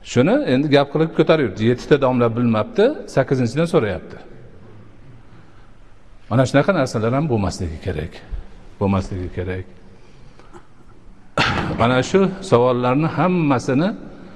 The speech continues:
demak, tushunib, yaxshi bir tariqada berish kerak. Odobi bor o'zi. "Mana zikr ahlidan so'rang"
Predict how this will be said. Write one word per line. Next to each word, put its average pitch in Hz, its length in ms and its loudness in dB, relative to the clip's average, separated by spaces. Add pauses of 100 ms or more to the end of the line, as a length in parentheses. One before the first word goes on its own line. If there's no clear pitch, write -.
(460)
demak, 107 280 2
tushunib, 113 400 2 (100)
yaxshi 110 440 0
bir 110 100 2
tariqada 90 580 0
berish 85 260 -4
kerak. 87 340 -4 (1400)
Odobi 104 500 2
bor 101 160 2
o'zi. 92 360 -2 (240)
"Mana 104 260 0 (440)
zikr 104 320 0 (140)
ahlidan 95 400 -2
so'rang" 98 400 0